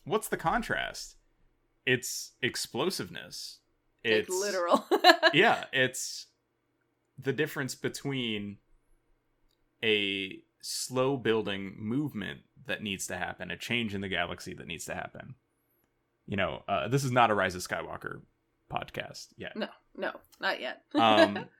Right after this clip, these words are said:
Speaker 1: but what, what ends up winning for our heroes is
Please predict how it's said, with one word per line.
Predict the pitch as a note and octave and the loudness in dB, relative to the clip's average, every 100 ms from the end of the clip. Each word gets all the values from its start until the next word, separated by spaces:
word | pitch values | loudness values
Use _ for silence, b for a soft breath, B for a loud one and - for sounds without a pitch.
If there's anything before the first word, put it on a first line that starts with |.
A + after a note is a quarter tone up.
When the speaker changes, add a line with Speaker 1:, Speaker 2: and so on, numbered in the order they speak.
| - | -10
Speaker 1:
but | C3+ C3 A2+ - - - | 4 6 6 0 -20 -14
what, | C3 C3+ C#3 - | -4 0 0 -2
what | C3+ C3 C#3 - | -4 0 0 0
ends | C3+ C3 A#2 | 0 2 2
up | A2+ G#2 | 2 0
winning | A2 A2+ G#2+ G2 F#2 F#2 F2+ | -4 0 2 2 0 -4 -10
for | - G#2 F#2 F2+ F2 F2 - | -8 -4 -2 0 0 -2 -4
our | - F#2+ F#2 | -2 0 0
heroes | F#2 C#3 C3 G2+ F2 F2+ A#2 - - - | -2 0 2 2 2 -2 -4 -8 -12 -2
is | G#2+ G2 F#2+ F#2 F2 | 2 2 0 -4 -8